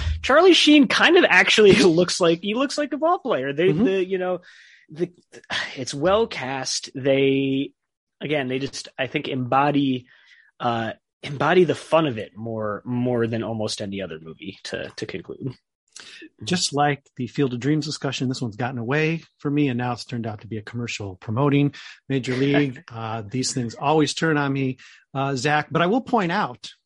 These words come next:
Speaker 2: um, because again, I heard the bell ring, and it means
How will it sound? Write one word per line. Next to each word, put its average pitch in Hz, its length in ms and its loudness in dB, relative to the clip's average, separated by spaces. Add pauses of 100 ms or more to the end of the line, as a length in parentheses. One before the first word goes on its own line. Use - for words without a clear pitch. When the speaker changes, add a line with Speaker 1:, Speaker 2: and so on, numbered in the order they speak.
(140)
Speaker 2:
um, 123 460 -6 (100)
because 139 500 -2
again, 139 300 0
I 131 100 -4
heard 143 180 -2
the 139 60 -2
bell 156 240 2
ring, 202 460 0
and 135 180 -6
it 147 100 -12
means 139 460 -2